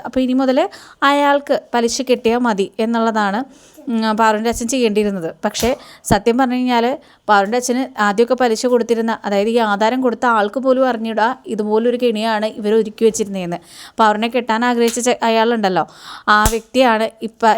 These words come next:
ഇത്തരത്തിൽ പ്രതികാരം വീട്ടിക്കൊണ്ടിരിക്കുന്നത്. എന്തായാലും പാറുവിൻ്റെ അച്ഛൻ്റെ കാര്യങ്ങളൊക്കെ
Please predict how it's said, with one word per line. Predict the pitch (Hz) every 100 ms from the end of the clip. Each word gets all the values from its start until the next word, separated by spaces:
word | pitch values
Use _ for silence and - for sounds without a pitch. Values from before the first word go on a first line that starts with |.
| 220
ഇത്തരത്തിൽ | 226 208 214 226 240
പ്രതികാരം | 208 190 190 214
വീട്ടിക്കൊണ്ടിരിക്കുന്നത്. | 214 202 202 202 196 185 175 160 _ 285
എന്തായാലും | 240 208 214
പാറുവിൻ്റെ | 202 196 208
അച്ഛൻ്റെ | 202 202 202
കാര്യങ്ങളൊക്കെ | 185 190 196 180 233